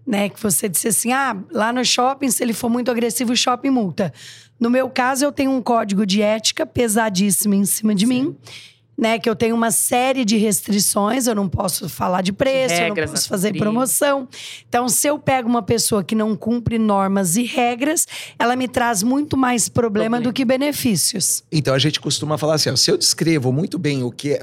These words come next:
Speaker 3: como se eu, eu, eu descrevo o cargo, como se eu tivesse
Speaker 2: Atribuições e
Speaker 3: contratando um
Speaker 2: funções,
Speaker 3: gerente,
Speaker 2: né?
Speaker 3: como se eu tivesse contratando um gerente, eu pego esse candidato à franquia e falo assim, "Ele bate com este perfil, ele vai se adaptar a este dia a dia?" Se sim,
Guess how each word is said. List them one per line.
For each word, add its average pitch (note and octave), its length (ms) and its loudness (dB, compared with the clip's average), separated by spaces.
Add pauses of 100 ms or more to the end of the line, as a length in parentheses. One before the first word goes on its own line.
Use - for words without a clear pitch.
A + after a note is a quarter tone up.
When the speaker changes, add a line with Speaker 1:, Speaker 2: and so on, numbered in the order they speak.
Speaker 3:
como D3 240 -8
se C#3+ 100 -6
eu, D#3+ 260 -10
eu, B2 320 -4
eu A2+ 60 -10
descrevo F3 380 -2
o - 40 -10
cargo, C3 460 -2
como D3+ 180 -6
se - 80 0
eu D#3+ 60 -2
tivesse D#3 360 0
Speaker 2:
Atribuições F#3 360 0
e - 40 -8
Speaker 3:
contratando G3 200 0
um F#3+ 60 -4
Speaker 2:
funções, - 180 0
Speaker 3:
gerente, D3+ 480 -2
Speaker 2:
né? D3 60 -14
Speaker 3:
como E3 120 -2
se - 80 0
eu - 40 -4
tivesse - 200 -2
contratando B2+ 420 -4
um A2 40 -8
gerente, D#3+ 400 -8 (260)
eu C3+ 120 0
pego F#3 200 -2
esse F3+ 140 0
candidato B2+ 420 -4
à G#2+ 40 -10
franquia B2 260 -8
e D#3 60 -2
falo D3+ 100 -4
assim, C#3 160 -4
"Ele D3+ 140 -6
bate D#3 420 -4
com A#2+ 100 -6
este B2+ 220 -4
perfil, A#2 460 -8
ele B2+ 160 -6
vai E3 140 -6
se - 120 -2
adaptar D3+ 320 -4
a C3+ 60 0
este E3+ 360 -2
dia C#3 300 0
a C3 60 -2
dia?" B2+ 440 2 (480)
Se - 320 2
sim, G3+ 460 2